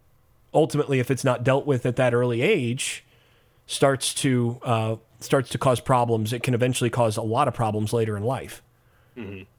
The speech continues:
Speaker 2: Well, one other thing that really stuck out in the book is the paradox of survival. And I, I remember reading about this in, in, um, in stories of, of Holocaust survivors,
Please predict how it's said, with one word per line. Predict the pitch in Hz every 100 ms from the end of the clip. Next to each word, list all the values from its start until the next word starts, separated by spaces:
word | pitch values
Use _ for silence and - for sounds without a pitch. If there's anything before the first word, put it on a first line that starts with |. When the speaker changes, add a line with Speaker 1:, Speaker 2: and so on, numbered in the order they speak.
| _ _ _ _ _ - _ _ _ -
Speaker 2:
Well, | 87 85 95 -
one | 131 127
other | 127 117
thing | 135 120
that | 110
really | 117 113
stuck | - 127
out | 123 123 -
in | 123
the | 98
book | 104 120 104 -
is | 131 110 104
the | 107
paradox | - 131 123 104 104 110
of | -
survival. | - 101 101 98 98 98 _ - - - - -
And | 135
I, | 139
I | 160
remember | 180 151 135
reading | 120 131 123
about | 117 110 110 - -
this | 123 113 - -
in, | 123 107 107 104
in, | 120 107 107
um, | 101 95 92 87 - - - - - _ -
in | 123 110
stories | - 139 131 117
of, | 117
of | 123 107 110 - _ _ -
Holocaust | - 139 131 127 120 -
survivors, | 113 110 110 113 110 110